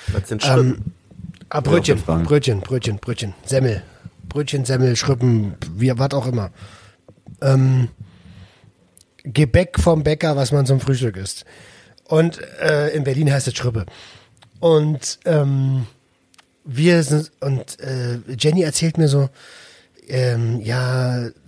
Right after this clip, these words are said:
Speaker 2: dass du, ah, nee, es war Sonntag, es war gar nicht Montag, es war Sonntag. Äh,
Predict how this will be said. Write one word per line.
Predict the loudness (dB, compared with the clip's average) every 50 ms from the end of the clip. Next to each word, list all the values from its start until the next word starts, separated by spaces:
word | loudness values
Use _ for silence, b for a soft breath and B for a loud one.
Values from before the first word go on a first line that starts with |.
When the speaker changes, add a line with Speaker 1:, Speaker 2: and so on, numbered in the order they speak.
| -20 -20 -14 -8
Speaker 2:
dass | -6 -6 -6 -4
du, | -2 -2 -2 -2
ah, | -2 -2
nee, | 0 0
es | 0 2
war | 2 2
Sonntag, | 4 4 2 2 2 0 -2
es | -2 -2
war | -2 -2
gar | -2 -2
nicht | -2 -2 -2
Montag, | -2 -2 -4 -4
es | -4 -2
war | 0
Sonntag. | 0 2 0 0 0 -4 -6 -8 B B B B B B B B B B B B B _ -8
Äh, | -4 -2 0 0